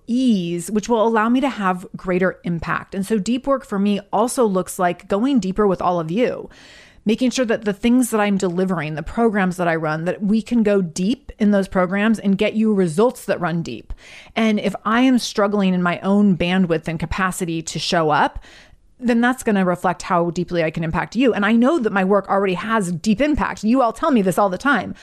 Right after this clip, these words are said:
But what would it be like if I <laughs> had even more mental ease and space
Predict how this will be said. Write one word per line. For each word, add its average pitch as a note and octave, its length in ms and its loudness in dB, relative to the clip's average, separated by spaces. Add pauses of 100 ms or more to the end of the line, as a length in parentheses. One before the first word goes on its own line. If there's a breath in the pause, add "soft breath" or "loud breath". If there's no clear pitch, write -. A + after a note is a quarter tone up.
(540 loud breath)
But - 160 0
what G3 180 0
would D4+ 120 0
it F#3 140 0
be A#3+ 160 0
like F#3+ 340 -2
if C#4+ 180 -2
I A#3+ 80 0
<laughs> - 20 -4
had B3 440 -2
even G3+ 240 -2
more G#3 340 2
mental G3 440 0
ease G3 300 -2
and F3 140 -6
space C4+ 680 -4